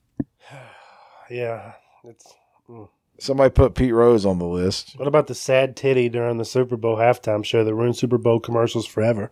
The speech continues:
Speaker 2: And it gave us kind of bland vanilla halftime shows for the rest of our existence.
Speaker 1: I mean, looking back, was that titty really worth all that?
Speaker 2: I didn't see anything. There was something on it. It was obscured.
Speaker 1: Exactly.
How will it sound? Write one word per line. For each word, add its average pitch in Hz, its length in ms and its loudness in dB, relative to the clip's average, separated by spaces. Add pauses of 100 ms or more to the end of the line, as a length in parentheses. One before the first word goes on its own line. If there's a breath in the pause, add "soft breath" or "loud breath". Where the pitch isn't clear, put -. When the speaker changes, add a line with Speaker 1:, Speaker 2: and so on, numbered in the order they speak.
Speaker 2:
And 143 300 2
it 131 60 2
gave 127 220 4
us 123 140 0
kind 131 240 0
of 104 160 -4
bland 120 340 -2
vanilla 117 380 0
halftime 113 480 0
shows 92 320 0
for 92 120 -8
the 87 100 0
rest 87 240 -2
of 90 80 -2
our 85 120 2
existence. 85 800 -4
Speaker 1:
I 131 160 -6
mean, 127 160 -4
looking 135 280 -2
back, 135 280 4
was 120 160 0
that 127 240 0
titty 135 300 0
really 127 260 2
worth 123 360 -2
all 127 260 0
that? 131 400 -6 (140)
Speaker 2:
I 95 140 -4
didn't 151 180 2
see 156 160 0
anything. 90 580 -4
There 117 140 2
was 135 100 2
something 156 300 4
on 214 200 4
it. 82 160 -4
It 107 100 -2
was 135 180 0
obscured. 156 600 0
Speaker 1:
Exactly. 117 420 -10